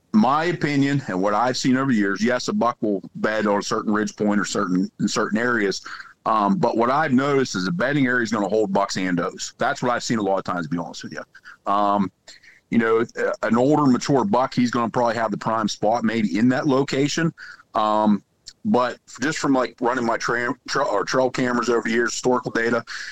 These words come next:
observation in the stand, um, in those bedding areas, I've seen bucks and does. Um, the, to me, I've seen 'em both. It,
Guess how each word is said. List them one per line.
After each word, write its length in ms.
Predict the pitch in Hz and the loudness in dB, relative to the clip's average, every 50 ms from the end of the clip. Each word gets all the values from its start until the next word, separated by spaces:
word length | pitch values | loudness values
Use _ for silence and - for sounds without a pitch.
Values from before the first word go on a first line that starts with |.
| - - _ _ - - | -16 -20 _ _ -4 -2
observation 680 | 113 131 131 - - 120 120 127 127 131 - - 120 | 0 0 0 -2 -4 -2 -2 -2 -2 -2 -2 -2 0
in 60 | 123 | 0
the 40 | 117 | 0
stand, 480 | 101 - - 117 120 127 131 131 131 - - - - - - - | -2 -2 -4 -4 -2 -2 -2 -2 -4 -4 -6 -8 -10 -14 -10 -4
um, 400 | - 101 104 110 107 104 101 - - | -2 0 2 2 0 0 -2 -4 -6
in 160 | - 117 135 143 | -2 0 2 2
those 180 | 139 135 120 | 2 2 0
bedding 320 | 110 120 123 139 143 131 127 | 0 -2 -2 0 0 0 0
areas, 280 | 127 127 127 120 110 | 2 0 0 0 0
I've 180 | 113 123 135 - | 0 0 0 0
seen 180 | - 143 131 | 2 2 2
bucks 300 | 123 - - 139 147 - | 2 2 0 0 0 -2
and 80 | 131 117 | -4 -2
does. 380 | 123 156 190 131 - - - _ - - - - - - - | 0 0 -2 -2 -6 -10 -12 _ -16 -18 -18 -18 -16 -8 -4
Um, 320 | - 104 107 107 104 104 - | 0 0 2 0 0 -2 -2
the, 280 | 113 117 104 - 208 - _ - - - | -2 -2 0 -2 -4 -6 _ -6 -6 -4
to 80 | - - | -2 0
me, 200 | 117 135 156 156 | 0 0 0 0
I've 120 | 135 - | 0 -2
seen 200 | - - 156 131 | -2 -2 -2 -2
'em 60 | 123 113 | -2 0
both. 340 | 135 143 110 98 - - - - | 0 0 0 -2 -6 -14 -14 -8
It, 180 | - 110 113 - | -6 -6 -6 -4